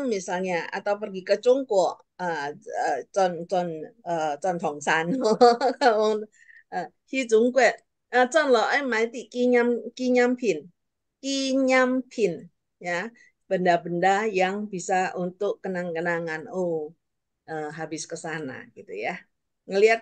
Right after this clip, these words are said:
barang itu kita tahu, oh ini adalah barang yang berasal dari negara mana gitu. Ya, kinyam pin.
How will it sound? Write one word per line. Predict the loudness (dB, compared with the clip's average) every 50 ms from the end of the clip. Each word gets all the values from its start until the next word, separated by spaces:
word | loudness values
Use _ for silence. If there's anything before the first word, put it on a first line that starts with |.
| _ -4
barang | -2 0 0 -2 -4 -4 -8 -8
itu | -4 -4 -4 -4 -4
kita | -6 -6 -6 -8 -8 -6 -6
tahu, | -4 -2 -2 -4 -6 _ _ _ _ _ -6 -2
oh | -2 0 0 0 -2 -2
ini | -2 -4 -4 -6 -8
adalah | -8 -8 -8 -8 -8 -8 -10 -10 -10 -10
barang | -8 -6 -6 -6 -6 -6 -6 -6 -6
yang | -6 -6 -8
berasal | -10 -10 -10 -10 -10 -8 -8 -8 -6 -6
dari | -8 -8 -8 -8 -8 -10
negara | -10 -10 -8 -8 -8 -8 -8 -8 -8
mana | -8 -6 -4 -4 -6 -6 -8 _ _ _ _ -20
gitu. | -20 _ -18 -20 -20 _ _ _ _ _ _ _ -16 -14 -12
Ya, | -12 -12 -12 -14 _ _ _ _ _ _ -6
kinyam | -2 0 2 2 2 2 2 0 0 -2 -4 -6 -8 -6
pin. | 2 2 2 2